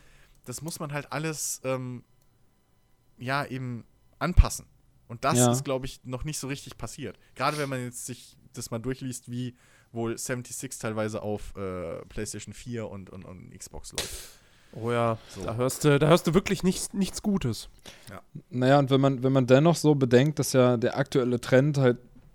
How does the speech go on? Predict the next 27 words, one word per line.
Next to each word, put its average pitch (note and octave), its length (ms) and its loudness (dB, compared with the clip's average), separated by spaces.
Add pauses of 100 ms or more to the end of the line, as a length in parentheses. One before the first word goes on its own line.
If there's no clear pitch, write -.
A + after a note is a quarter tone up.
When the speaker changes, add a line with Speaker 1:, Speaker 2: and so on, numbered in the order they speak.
(300)
Speaker 2:
ja B2 220 4
anscheinend B2+ 340 2
immer C3+ 180 2
noch C3+ 220 6
ist, C3+ 380 2
ähm, B2 500 4 (220)
alles C3+ 280 2
muss C#3 200 0
größer C#3+ 480 6
und B2+ 160 -2
größer C3+ 320 4
und A#2+ 140 2
größer B2 420 4
werden. A#2 640 4
Und A#2+ 340 0
Speaker 1:
Mhm. A#2 60 -4
Speaker 2:
man A#2 300 2
denkt A#2+ 240 4
jetzt B2+ 160 0
so, B2 200 4
okay, A2+ 220 0
Elder B2 260 2
Scrolls A2+ 320 -4
sechs B2+ 260 2
und A#2 200 -4
auch A2 80 -2
Starfield A#2+ 840 0